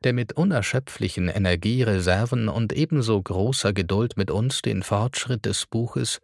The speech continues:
stets unterstützte und mit zahlreichen Gedanken förderte. Er war in der Phase der Bucherstellung durch die covid neunzehn bedingten Reisebeschränkungen ganz besonders hart betroffen,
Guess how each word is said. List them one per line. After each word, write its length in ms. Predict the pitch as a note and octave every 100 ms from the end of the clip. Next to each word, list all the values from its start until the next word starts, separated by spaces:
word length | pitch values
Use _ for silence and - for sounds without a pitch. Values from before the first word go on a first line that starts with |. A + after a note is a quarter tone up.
| -
stets 460 | - C#3+ E3+ -
unterstützte 880 | - C3+ A#2 - C3+ C3 - - -
und 200 | - C#3
mit 140 | C#3+ C3+
zahlreichen 680 | C3+ D#3 B2+ G#2+ B2+ G#2+ G2
Gedanken 480 | F2 F#2+ F#2+ -
förderte. 500 | G2 F#2+ E2+ D2+ - - _ _ _ _ -
Er 160 | G#2
war 180 | F2+ F#2+
in 80 | G2
der 140 | F#2
Phase 380 | E2+ G2 G2+ A2
der 160 | F#2 D#2+
Bucherstellung 920 | G2+ A#2+ - G2 - G2 F#2+ A#2 C3+
durch 240 | C3 B2+
die 180 | - A#2
covid 380 | G#2 D3+ C#3+ -
neunzehn 560 | G#2+ G#2 B2+ - C3+ B2+
bedingten 400 | G2+ A2+ - G#2+
Reisebeschränkungen 1160 | F#2+ G#2 G#2+ A#2 G#2+ A2 A#2 B2+ C3+ C2 C2
ganz 320 | - C2 C2 -
besonders 520 | A#2 A2 C#3+ D#2 -
hart 280 | F2 E2+ -
betroffen, 480 | - - G2+ G2+